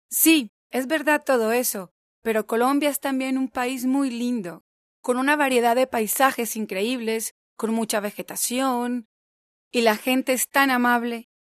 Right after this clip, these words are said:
siempre está dispuesta a ayudarte. Yo creo que el carácter de la gente en Colombia es lo mejor. Aquí en España, sí, la gente es simpática, muy divertida, muy juerguista, como decís los españoles,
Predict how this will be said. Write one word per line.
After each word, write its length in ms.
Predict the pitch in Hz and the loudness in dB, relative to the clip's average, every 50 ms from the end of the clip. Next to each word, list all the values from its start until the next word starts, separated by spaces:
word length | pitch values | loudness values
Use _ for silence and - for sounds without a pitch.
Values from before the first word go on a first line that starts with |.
| _ _ | _ _
siempre 380 | - - - 269 262 - - 277 | -2 0 2 2 2 2 0 -4
está 180 | - - 254 | -2 -2 -2
dispuesta 600 | 247 240 220 - - - 254 254 240 - - 226 | -2 -2 -2 -4 -2 0 2 2 2 0 -2 -4
a 40 | 202 | -4
ayudarte. 680 | 202 196 202 190 196 196 190 185 - - 190 190 _ _ _ _ _ _ _ | -2 -2 -2 0 0 -2 -2 -4 -8 -14 -16 -18 _ _ _ _ _ _ _
Yo 200 | - 262 269 269 | -2 0 0 4
creo 180 | - 311 330 | 4 4 4
que 80 | 320 - | 4 2
el 80 | 320 - | -4 -4
carácter 460 | - 269 247 254 254 - - 240 202 | -2 -2 0 0 -2 -2 -6 -6 -4
de 80 | 196 | -4
la 140 | 185 185 190 | -4 -4 -6
gente 320 | - - 233 240 247 - 254 | -4 -2 -2 -2 0 -2 -4
en 80 | 254 | -4
Colombia 500 | - 220 214 226 233 240 240 240 226 214 | -2 -2 0 0 0 0 0 0 0 0
es 140 | 220 233 214 | 0 -2 -4
lo 100 | 240 247 | -4 -6
mejor. 480 | 214 196 185 - 214 202 190 - _ _ _ _ _ _ _ _ _ _ _ _ _ _ | -6 -8 -8 -8 -8 -8 -8 -10 _ _ _ _ _ _ _ _ _ _ _ _ _ _
Aquí 220 | - 233 226 - 285 | -2 -2 0 0 2
en 100 | 294 302 | 2 2
España, 640 | 330 320 - - 294 277 269 240 214 214 214 214 - _ _ _ _ _ _ | 2 0 -2 -2 0 0 0 -2 -4 -8 -10 -14 -18 _ _ _ _ _ _
sí, 480 | - - - 339 320 294 302 294 277 _ _ _ | -8 -4 0 2 2 2 0 -2 -6 _ _ _
la 140 | - 202 | -10 -10
gente 360 | 202 - - 247 262 254 - 294 | -8 -6 -6 -6 -4 -4 -4 -4
es 100 | 262 - | -4 -2
simpática, 840 | - 247 226 - 254 247 262 - - 220 - - 220 214 214 214 | -4 -4 -2 0 0 0 0 -2 -6 -8 -6 -4 -2 -2 -2 -2
muy 160 | 208 196 190 | -4 -6 -6
divertida, 800 | 160 202 214 208 196 196 _ - 254 269 254 220 214 208 214 208 | -6 -6 -6 -6 -6 -6 _ -6 -4 -2 -2 0 2 2 2 2
muy 160 | 208 208 202 | 0 -2 -4
juerguista, 640 | 196 - - 196 190 196 202 277 320 294 - 262 240 | -6 -6 -6 -8 -6 -4 -2 -2 -2 -2 -4 -6 -6
como 240 | - 214 202 190 190 | -6 -6 -6 -4 -4
decís 400 | 185 190 196 - - 320 320 - | -4 -4 -4 -4 -4 -4 -4 -4
los 140 | 240 226 226 | -4 -6 -6
españoles, 800 | 220 208 - - 196 202 208 214 214 202 185 185 185 - - | -6 -8 -8 -6 -6 -4 -4 -4 -4 -6 -8 -10 -12 -16 -18